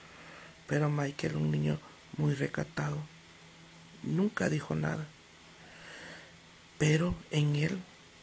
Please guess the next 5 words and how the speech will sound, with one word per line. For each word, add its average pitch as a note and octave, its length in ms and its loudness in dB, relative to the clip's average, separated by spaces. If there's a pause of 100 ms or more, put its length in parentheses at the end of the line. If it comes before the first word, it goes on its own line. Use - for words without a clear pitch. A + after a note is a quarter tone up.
(1900)
en C#3 320 2
muy E3 400 0
adentro D#3 520 2
de D#3 140 2
su, D3+ 240 -4